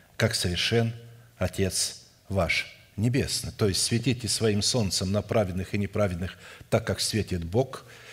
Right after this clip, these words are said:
и посылайте свои дожди на праведных и неправедных, так как посылает их Бог, благословляя праведных и испепеляя гневом своим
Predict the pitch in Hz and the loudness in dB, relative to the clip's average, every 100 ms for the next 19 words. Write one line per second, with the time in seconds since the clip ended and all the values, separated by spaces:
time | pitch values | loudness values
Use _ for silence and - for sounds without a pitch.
0 | - - 143 151 - 110 90 92 - 117 | -16 -4 -2 2 2 4 2 0 0 0
1 | - 110 107 113 117 95 101 98 - 107 | 2 2 2 0 -2 0 0 0 2 2
2 | 82 85 87 92 87 92 101 131 139 - | 2 -2 -2 -2 -2 0 0 0 -4 0
3 | 104 - 120 - 101 - 92 95 101 - | 0 0 -6 -2 0 0 0 0 -2 -8
4 | - 110 101 - - - 107 139 - - | -6 -4 -4 -10 -16 -10 0 2 2 -4
5 | - - - - - - - - 110 110 | -18 -20 -20 -20 -20 -20 -16 -2 4 6
6 | 113 - 113 110 95 92 - 123 147 147 | 6 6 4 6 4 2 4 4 4 2
7 | 151 147 - - - - 120 123 120 - | 0 0 -6 -18 -8 2 2 2 0 2
8 | 120 110 113 98 101 92 - - - - | 2 4 4 4 4 0 -4 -20 -20 -8
9 | 95 117 113 90 95 101 - - - 135 | 2 6 6 4 0 -4 -4 0 4 4
10 | 90 85 | 2 -2